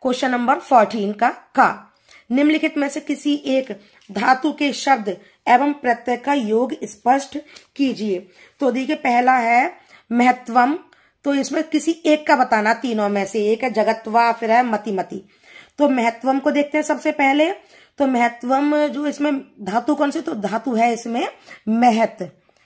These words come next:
यानी महत तो इसमें धातु है, और इसका जो प्रत्यय होगा वो होगा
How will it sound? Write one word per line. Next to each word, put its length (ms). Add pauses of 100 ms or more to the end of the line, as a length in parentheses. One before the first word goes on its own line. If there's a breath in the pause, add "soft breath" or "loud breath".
(160)
यानी 240
महत 420
तो 160
इसमें 360
धातु 380
है, 260 (540 loud breath)
और 260
इसका 300
जो 220
प्रत्यय 480
होगा 360
वो 240
होगा 420